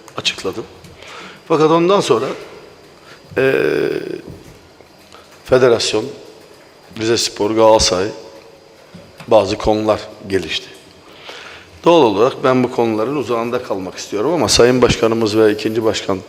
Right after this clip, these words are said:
e, zaten hukuki taraflarını veyahut rahatsız oldukları tarafları anlattılar. Burada ben olaya başka bir pencereden bakmak istiyorum.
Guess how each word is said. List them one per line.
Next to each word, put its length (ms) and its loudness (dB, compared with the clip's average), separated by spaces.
e, 100 -10
zaten 300 -2
hukuki 400 -10
taraflarını 680 -8
veyahut 480 0
rahatsız 460 4
oldukları 480 -6
tarafları 500 -4
anlattılar. 580 -2
Burada 400 4
ben 120 6
olaya 320 6
başka 280 0
bir 80 0
pencereden 580 -2
bakmak 320 -8
istiyorum. 420 -10